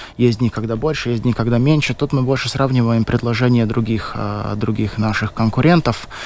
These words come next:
Э, цена, э, включая П В Н, э, шестнадцать комма два цента.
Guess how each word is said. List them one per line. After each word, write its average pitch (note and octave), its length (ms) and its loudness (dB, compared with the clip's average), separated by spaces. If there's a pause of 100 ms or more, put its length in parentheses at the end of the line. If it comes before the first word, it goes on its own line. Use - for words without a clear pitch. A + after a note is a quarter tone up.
(320)
Э, B2+ 140 2
цена, D#3+ 640 2
э, B2 220 -2
включая C3 520 -2
П B2+ 240 0
В B2 40 -2
Н, F3+ 380 2 (100)
э, A#2+ 480 0
шестнадцать D3 540 0
комма A#2 220 0
два B2+ 180 2
цента. - 460 -2